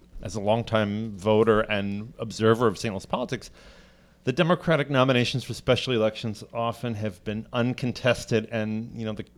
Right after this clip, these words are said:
replacement candidate predictable, maybe even years in advance. There's, like, some heir apparent successor. Here we have a fairly sincere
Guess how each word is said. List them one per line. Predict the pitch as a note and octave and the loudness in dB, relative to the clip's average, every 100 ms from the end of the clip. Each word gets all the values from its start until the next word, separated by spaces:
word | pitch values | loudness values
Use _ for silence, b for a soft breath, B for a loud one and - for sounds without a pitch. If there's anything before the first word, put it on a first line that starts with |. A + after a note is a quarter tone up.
| _ _ | _ _
replacement | B2 G#2 - B2 - A#2 | -6 -4 2 2 2 -4
candidate | - A2+ G#2+ G#2+ | 0 0 0 -4
predictable, | - A2+ F2+ A2+ - G2 G#2 G#2 - b b b | -6 -6 -2 0 0 2 2 2 0 b b b
maybe | A#2+ A#2+ B2 | 0 4 4
even | A2 G#2 | 2 -2
years | G2 B2 B2+ G#2 | 0 2 2 0
in | F#2 | -2
advance. | F2+ G2 G2 - | 0 2 2 -2
There's, | F#2+ E2+ | -6 -6
like, | F2+ | -8
some | - G2+ - | -8 -10 -8
heir | A2 G#2+ G#2 | -2 0 0
apparent | G#2 G#2+ G#2+ G#2 - | 0 0 0 -2 -6
successor. | G#2 - G#2+ G#2 - - b b | -12 0 0 0 -6 -8 b b
Here | - A3 C4+ | 0 0 0
we | A#2 | 2
have | A#2 A#2 A#2 B B - | 4 4 2 B B -6
a | B2 | -4
fairly | - E3 E3 | 2 2 2
sincere | D3 B2+ A#2 - C#3+ C#3 D3 | 0 -6 -6 -2 0 2 2